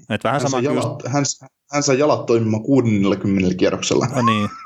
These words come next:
Speaker 1: ei, mutta ihan sama kuin niinku jonkun Saran kohdallakin, että,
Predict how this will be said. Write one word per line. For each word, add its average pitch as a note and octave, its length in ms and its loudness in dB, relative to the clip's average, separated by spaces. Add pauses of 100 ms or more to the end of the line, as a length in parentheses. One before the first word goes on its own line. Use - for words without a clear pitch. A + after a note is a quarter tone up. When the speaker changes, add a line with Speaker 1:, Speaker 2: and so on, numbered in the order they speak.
(160)
Speaker 1:
ei, D#3 60 0
mutta F#3+ 200 0
ihan G#3 160 2
sama F3 200 0
kuin D#3 80 2
niinku C#3 160 -2
jonkun B2+ 260 0
Saran A2 280 0
kohdallakin, G2 480 0
että, F#2+ 360 -2